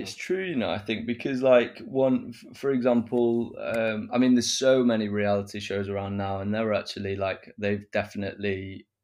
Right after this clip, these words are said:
Speaker 1: ascended quite a lot over the last ten years. They are very, very popular, and there was something like, um, like Storage Wars, for example, was on a, a, a, a channel in, in the U K. Are you aware of that one, Storage Wars?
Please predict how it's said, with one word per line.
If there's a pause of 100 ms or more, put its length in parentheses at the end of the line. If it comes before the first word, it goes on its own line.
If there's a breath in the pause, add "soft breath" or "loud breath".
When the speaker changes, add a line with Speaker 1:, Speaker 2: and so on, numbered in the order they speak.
Speaker 1:
ascended
quite
a
lot
over
the
last
ten
years. (640 soft breath)
They
are
very,
very
popular,
and
there
was
something
like, (100)
um, (440)
like
Storage
Wars,
for
example,
was
on
a,
a, (300)
a, (340)
a
channel
in,
in
the
U
K.
Are
you
aware
of
that
one,
Storage
Wars?